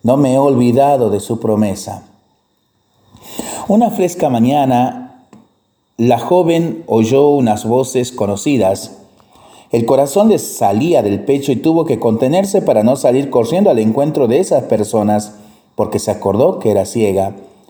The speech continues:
Sin embargo, pronto se disipó cualquier duda.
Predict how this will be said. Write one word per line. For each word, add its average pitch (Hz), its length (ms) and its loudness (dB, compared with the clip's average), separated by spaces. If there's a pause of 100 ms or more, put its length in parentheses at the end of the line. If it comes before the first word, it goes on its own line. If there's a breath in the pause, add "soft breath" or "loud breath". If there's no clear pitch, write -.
(500 soft breath)
Sin 160 220 0
embargo, 139 520 2
pronto 156 400 2
se 107 140 -4
disipó 120 420 -2
cualquier 110 400 0
duda. 101 380 0